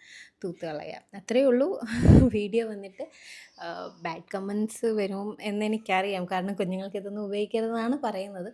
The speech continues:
ഇതൊന്നും എന്നെ സംബന്ധിച്ചിടത്തോളം ഇതൊക്കെ മിനിമലായിട്ട് ഉപയോഗിക്കുന്നത് കൊണ്ട് ഒരു കുഴപ്പമില്ല. ഇതൊക്കെ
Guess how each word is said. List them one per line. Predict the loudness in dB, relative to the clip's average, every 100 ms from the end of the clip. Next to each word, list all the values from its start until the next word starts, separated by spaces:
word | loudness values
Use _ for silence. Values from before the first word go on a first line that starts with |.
| _ -20 _
ഇതൊന്നും | -6 -2 -2 -4 -10 _ _ _ _ -20 -20 -20 -6 0
എന്നെ | 2 4 4 2 0
സംബന്ധിച്ചിടത്തോളം | 0 0 0 -2 0 0
ഇതൊക്കെ | 0 -2 -2 -4 -4 2
മിനിമലായിട്ട് | 6 6 6 4 2 0
ഉപയോഗിക്കുന്നത് | 2 4 4 0 0 0
കൊണ്ട് | 0 0
ഒരു | 0 2
കുഴപ്പമില്ല. | 2 0 -2 0 0
ഇതൊക്കെ | -2 -6 -2